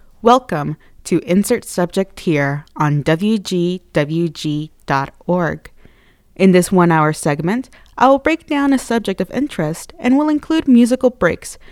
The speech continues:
to give us a little breathing room and, of course,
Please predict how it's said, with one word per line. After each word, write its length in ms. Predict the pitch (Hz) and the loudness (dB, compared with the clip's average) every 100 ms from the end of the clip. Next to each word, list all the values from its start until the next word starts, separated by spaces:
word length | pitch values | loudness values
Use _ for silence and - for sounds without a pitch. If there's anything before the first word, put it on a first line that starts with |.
| - - | -20 -10
to 100 | 339 | -6
give 140 | 370 359 | -2 -2
us 120 | 349 | 0
a 60 | |
little 180 | 330 320 | 0 0
breathing 400 | - 320 349 233 | -2 -2 0 0
room 380 | 165 160 165 185 - | 0 0 -2 -6 -2
and, 160 | 220 | -2
of 100 | 233 | -2
course, 460 | - 190 165 180 | -4 -2 0 -2